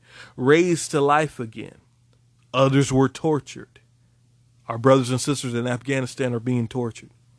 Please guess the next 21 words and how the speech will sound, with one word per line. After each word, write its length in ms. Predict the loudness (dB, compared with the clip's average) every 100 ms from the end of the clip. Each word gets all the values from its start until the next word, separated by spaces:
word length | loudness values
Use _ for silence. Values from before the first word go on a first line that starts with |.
| _ _ _ _ _ _ _ _ _ _ -8
"Not 400 | 0 4 6 6
accepting 840 | 4 2 -4 -2 -2 -2 -6 -4
deliverance, 920 | -2 -2 -2 -4 -8 -14 -18 _ -20 -20 _ _ _ _ _ _ _ _ _
that 320 | 0 4 4 4
they 200 | 2 4
might 400 | 2 2 2 -2
obtain 800 | -6 -10 -6 -4 -4 -8 -14 -18 _ _ _ _ _ _ _ _ _ -2
a 100 | 0
better 300 | 4 4 4
resurrection." 760 | 2 0 -4 -8 -10 -16 -20 _ _ _ _ _ _ _ _ _ _ _ _ _ _ _ _ _ _ _
You 180 | -6 -6
can't 400 | -2 2 2 2
not 480 | -4 0 2 2 0
accept 560 | -8 -8 -2 -2 -2 -2
deliverance 640 | -2 0 -2 -4 -6 -6
unless 320 | 0 0 0
it's 100 | -4
been 160 | -2 2
offered 400 | 2 2 -4 -16
to 100 | -14
you. 220 | -14 -16